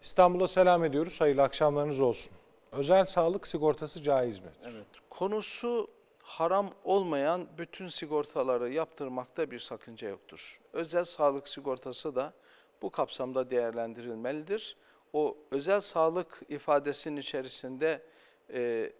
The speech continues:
Speaker 2: yani eğer konusu haram olan bir durum söz konusu değilse,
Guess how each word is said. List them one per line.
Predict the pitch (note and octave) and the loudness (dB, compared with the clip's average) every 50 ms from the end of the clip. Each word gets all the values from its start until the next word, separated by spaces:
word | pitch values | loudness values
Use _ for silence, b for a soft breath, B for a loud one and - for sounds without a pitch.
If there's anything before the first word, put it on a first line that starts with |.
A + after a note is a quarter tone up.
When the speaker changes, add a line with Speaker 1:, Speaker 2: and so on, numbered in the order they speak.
| - - - - - - | -20 -20 -20 -20 -16 -10
Speaker 2:
yani | - A#2 B2+ C3 C3+ C3+ | -4 -4 -4 -2 -2 -4
eğer | - - C3 C3+ C3 - | -4 0 0 0 0 -2
konusu | - - C#3 C3+ C3+ - - D3 | -6 -10 -8 -8 -8 -8 -8 -6
haram | C3+ C#3 C3+ D3 D#3 D3+ | -2 0 0 0 2 2
olan | C#3+ C#3+ C#3+ C#3 C3+ | 2 2 2 0 0
bir | C#3 C3+ - | -4 -10 -8
durum | C#3 C3 C3 B2+ A#2+ | -6 -6 -6 -6 -8
söz | - - D3 C3 - | -8 -10 -10 -10 -10
konusu | - C#3 B2+ B2 A#2 - - C3 C3+ | -8 -8 -8 -8 -8 -10 -12 -10 -4
değilse, | - F#3 D#3+ A2+ G2 - - - A3 C#4 | -2 -2 0 -2 -4 -8 -6 -6 -6 -6